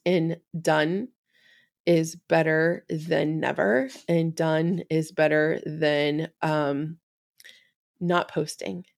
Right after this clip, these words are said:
So here I am, ca-, and delivering you the podcast, maybe in a raw, off the cuff kind of way. But I want to share that is that life happens,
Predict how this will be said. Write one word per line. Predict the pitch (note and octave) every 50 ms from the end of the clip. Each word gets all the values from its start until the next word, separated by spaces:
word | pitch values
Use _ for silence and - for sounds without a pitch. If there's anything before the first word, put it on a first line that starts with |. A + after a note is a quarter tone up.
| _ -
So | - - - F3+ E3+ E3 D#3+ D#3+ E3 E3 E3 _ _ _ _ _ _ _ _ _ _
here | - - G#3 G3 G3
I | G3+ G3+
am, | F#3+ F3 E3+ E3 E3 E3 F3 E3+ F3 - _ _ _ _ _ _ _ _ _ _ _ _ -
ca-, | - - G#3 F3+ E3+ - -
and | F3+ E3 E3 E3+ E3 E3 D#3+ D#3+ D#3+ E3 E3 - - _ _ _ _ _ _ _ _ _ _ -
delivering | E3+ F#3+ F3+ E3+ E3+ E3 E3 F3 E3+ E3+ E3+
you | E3+
the | E3+ E3+
podcast, | E3 - - D#3+ D#3+ E3 - E3+ D#3+ E3+ E3+ E3 - -
maybe | E3+ E3+ F3 D#3+ D#3+ D#3+ D#3+ E3 E3 D#3+
in | - - E3 D#3+
a | E3 D#3+
raw, | D#3+ E3 D#3+ D#3+ D#3+ D#3 D#3 D#3+ E3 E3 E3 - _ _ _ - _ _ _ _ _ _ -
off | - D#3+ E3 E3 E3
the | - -
cuff | - - - - E3 - -
kind | - - F3 D#3+ E3
of | D#3+ D#3 -
way. | D3+ D3+ D3+ C#3+ C#3 C#3+ - - - _ _ _ -
But | - E3 E3 - - _ _ _ -
I | F3 E3+
want | E3+ E3+ E3+ E3+ F3 F3+ F3+ F3+ F3+ - _ -
to | - F#3 E3
share | - - E3 E3 E3+
that | D#3+ E3+ D#3+ D3 D3+ D3+ - _ _ _ - - - - _ _ _ _ _
is | - F#3
that | F3+ - - -
life | E3+ E3 F3+ F#3+
happens, | - - - - F3+ F#3 - - - - E3+ F3 F#3+ - - -